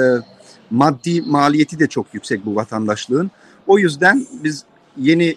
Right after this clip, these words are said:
hükümet olarak, e, yabancılara iyimser yaklaşan bir siyaset, çifte vatandaşlık olsun. Artı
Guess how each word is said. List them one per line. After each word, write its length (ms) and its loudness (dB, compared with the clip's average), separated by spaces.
hükümet 480 0
olarak, 500 -2
e, 60 -4
yabancılara 760 2
iyimser 440 -4
yaklaşan 520 -6
bir 60 -10
siyaset, 480 -8
çifte 320 0
vatandaşlık 640 -4
olsun. 400 -8
Artı 440 -2